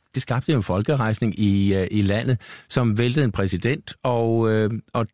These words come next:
derfor så nationaliserer man det igen og siger, "Okay, øh, det kan vi ikke have, vi kan ikke privatisere det på den her måde." Det giver ballade. Man havde egentlig det samme med gas på et tidspunkt, hvor man, hvor man gjorde noget lignende. Man solgte, øh, rettighederne,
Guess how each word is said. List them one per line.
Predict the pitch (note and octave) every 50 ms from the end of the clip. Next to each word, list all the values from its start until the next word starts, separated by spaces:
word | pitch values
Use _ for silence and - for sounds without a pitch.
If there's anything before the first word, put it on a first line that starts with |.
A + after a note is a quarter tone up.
| _ -
derfor | - A#2+ G#2 - - A#2 A2 G#2+ G#2+ - _ _ _ _ _ -
så | - - B2 A2+ - - _ -
nationaliserer | G#2+ G#2+ G#2 - A#2 G#2 F#2+ F#2+ F#2+ F#2+ - A2+ F2+ G#2+ G2+ -
man | - A2 G2+
det | F#2+ - A#2
igen | G#2+ G2 F2+ - F#2 F#2+ A2 A2
og | G#2+
siger, | A2 F#2+ D#2+
"Okay, | F#2 G2+ - G#2 G2+ G2+ - -
øh, | - - F2 F2+ F2 F2 - -
det | A#2+ G#2+
kan | - A#2+
vi | G#2
ikke | G2 A2+
have, | A#2 F#2 G2+
vi | G#2 G2
kan | G2 F#2+
ikke | G#2 -
privatisere | - D#3 C3 A2 F#2 - F#2 E2 - A#2 G2 -
det | B2 A#2
på | G#2
den | F#2+ - G#2 G2+
her | A2 G#2+ F#2
måde." | F2+ D#2 D2+ F#2+ A#2 B2 - - - - - - _ _ _ -
Det | A2 A2+ A2 A2 - _ _ _ - -
giver | G#3+ G2
ballade. | F2+ F2 D#2+ D2 C2 C2 D#2+ F2+
Man | F#2 F#2+ F2+ C#2+
havde | D#2+ G2 A2+
egentlig | G#2 F#2+ F#2+ G#2 G2
det | G#2 G2
samme | - E2+ E2 F2+ F#2
med | G2 F#2+
gas | - F2 E2 F2 - - - - - -
på | - A2 F#2+
et | E2+
tidspunkt, | - - F#2 F2 - - G#2 F2+ F2 F2+
hvor | G2 F2+
man, | F2+ F2+ F2 E2+ D#2
hvor | - G2+ F#2+
man | F2+ F2+ F2+
gjorde | - F#2+ G2 G2
noget | F#2+ F2+ F2
lignende. | E2 F2 G#2 A2+ B2+ C3+ C#3 C3
Man | A#2 G2+ F2+
solgte, | - - F2+ F#2 F#2 - A2
øh, | G2+ F#2 F#2
rettighederne, | F2 F2+ E2 F2 F2+ G2+ G#2 G#2 G2+ F#2 F2+ F2+ F2+